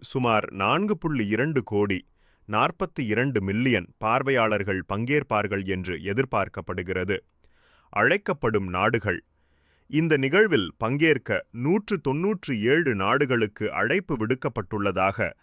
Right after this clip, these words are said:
ரியாத் எக்ஸ்போவின் அதிகாரிகள் தெரிவித்துள்ளனர். பரப்பளவு. எக்ஸ்போ நடைபெறும் இடம் அறுபது லட்சம் சதுர மீட்டர் பரப்பளவில் அமைக்கப்படவுள்ளது. கட்டுமானப் பணிகள். எக்ஸ்போ இரண்டாயிரத்தி முப்பதுக்கான அடிப்படை கட்டமைப்பு பணிகள்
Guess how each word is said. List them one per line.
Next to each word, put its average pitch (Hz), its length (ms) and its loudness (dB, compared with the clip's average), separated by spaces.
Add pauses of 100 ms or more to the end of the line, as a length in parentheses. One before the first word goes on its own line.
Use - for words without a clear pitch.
(300)
ரியாத் 156 460 2
எக்ஸ்போவின் 107 540 0
அதிகாரிகள் 104 800 2
தெரிவித்துள்ளனர். 95 800 -2 (640)
பரப்பளவு. 110 640 2 (640)
எக்ஸ்போ 214 460 0
நடைபெறும் 135 500 2
இடம் 104 320 2 (340)
அறுபது 190 420 4
லட்சம் 147 340 0
சதுர 139 360 0
மீட்டர் 135 360 0
பரப்பளவில் 104 680 0
அமைக்கப்படவுள்ளது. 95 960 -2 (680)
கட்டுமானப் 143 600 2
பணிகள். 98 380 0 (720)
எக்ஸ்போ 135 460 2
இரண்டாயிரத்தி 170 800 2
முப்பதுக்கான 120 760 0
அடிப்படை 160 580 2
கட்டமைப்பு 131 680 -2
பணிகள் 110 440 2